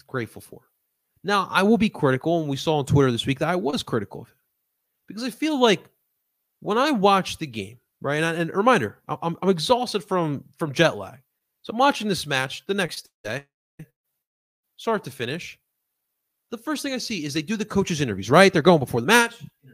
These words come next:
Coach, Trondul comes up first. Trondul with the biggest smile from cheek to cheek. And he's literally te-, like, smiling, a-, and in the back of my head, I'm thinking, "This motherfucker knows something that I don't.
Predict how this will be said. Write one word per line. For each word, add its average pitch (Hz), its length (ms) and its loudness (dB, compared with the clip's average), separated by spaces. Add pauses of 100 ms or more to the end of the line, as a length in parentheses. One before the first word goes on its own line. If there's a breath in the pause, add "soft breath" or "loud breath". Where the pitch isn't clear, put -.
(340)
Coach, 240 440 8 (400)
Trondul 214 380 8
comes 117 180 2
up 107 120 2
first. - 320 -8 (240)
Trondul 277 180 -2
with 277 80 -2
the 196 80 -2
biggest 202 500 2
smile 196 400 2
from 147 200 -6
cheek 247 320 -8
to 208 40 -18
cheek. - 420 -14 (520)
And 240 120 4
he's 254 220 4
literally 254 640 4 (220)
te-, 233 100 0 (120)
like, 214 180 4
smiling, 277 640 0
a-, 226 300 -4
and 226 80 -2
in 302 180 0
the 254 60 0
back 269 320 2
of 214 60 0
my 226 180 2
head, 170 220 -2
I'm 226 120 -4
thinking, 247 280 -4 (340 soft breath)
"This - 160 0
motherfucker 269 600 2
knows 233 200 6
something 226 240 -2
that 220 120 2
I 226 220 0
don't. 294 380 -2